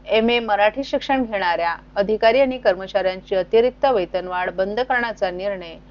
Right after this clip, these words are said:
ठाणे महापालिकेनं घेतला आहे. मराठी भाषेचा जास्तीत जास्त वापर व्हावा आणि या भाषेचा प्रचार आणि प्रसार व्हावा यासाठी ठाणे महापालिकेचे तत्कालीन सभागृह नेते आणि विद्यमान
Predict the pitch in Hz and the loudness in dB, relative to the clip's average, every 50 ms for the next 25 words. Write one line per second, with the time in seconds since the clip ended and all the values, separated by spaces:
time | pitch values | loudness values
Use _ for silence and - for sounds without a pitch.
0 | - - - - - - - - 220 220 220 214 208 208 196 190 208 202 - 185 | -20 -20 -20 -20 -20 -12 -2 2 2 4 4 2 0 -2 0 0 0 2 2 0
1 | 170 170 160 156 170 165 175 196 220 208 202 160 151 - 160 160 156 151 151 165 | 0 0 -6 -6 -8 -8 -6 -8 -8 -6 -8 -8 -8 -4 -4 -2 -2 -2 -4 -6
2 | 139 - - - - - - - - - - - - - - - - - - - | -10 -10 -12 -20 -20 -20 -20 -20 -20 -20 -20 -20 -20 -20 -20 -20 -20 -20 -20 -20
3 | - - - - - 254 240 247 269 294 285 - 311 302 285 262 - 247 233 226 | -20 -20 -20 -14 -4 0 4 6 8 6 6 6 4 4 4 4 6 4 4 6
4 | 226 208 202 214 208 196 196 - - 226 214 196 214 214 214 - - 233 220 208 | 10 8 8 10 8 4 0 2 -2 -2 2 4 4 4 4 4 0 2 4 4
5 | 185 175 - - 185 190 180 185 196 202 208 196 170 160 160 - - - - 196 | 2 2 0 -2 -2 -2 0 4 6 6 8 6 4 2 0 -2 -6 -6 -4 -2
6 | 202 208 202 208 196 190 185 185 - - 214 202 - 226 220 220 - 202 190 180 | 0 0 0 -2 -2 -2 -6 -4 -2 -2 -2 0 2 2 2 2 2 -2 -2 0
7 | - 214 214 233 233 214 208 208 196 - 196 185 175 - - 233 254 254 233 220 | 2 2 2 4 2 0 -2 -6 -6 -2 -4 -4 -2 0 2 2 2 2 0 -2
8 | 190 170 170 165 170 - - - - - - - - - - - 233 240 254 269 | -2 0 0 0 -2 -2 -6 -18 -20 -20 -20 -20 -20 -16 -6 2 4 4 4 6
9 | - 269 262 262 254 254 233 226 208 190 196 196 202 196 196 202 - 226 220 226 | 4 2 2 4 2 0 2 2 0 0 0 -2 -4 -2 -2 0 2 2 0 0
10 | - 254 254 - 254 262 262 208 180 - - 180 180 185 190 185 190 - - 202 | 0 -2 0 2 2 2 4 2 -2 0 0 0 0 0 0 -4 -6 -4 -4 0
11 | 185 202 208 214 233 240 240 247 240 240 233 302 311 277 220 196 185 180 175 165 | 2 4 4 4 4 2 2 0 -2 -6 -2 -2 -2 -2 -2 -8 -8 -8 -8 -6
12 | 170 185 185 185 185 185 | -4 -6 -4 -6 -8 -10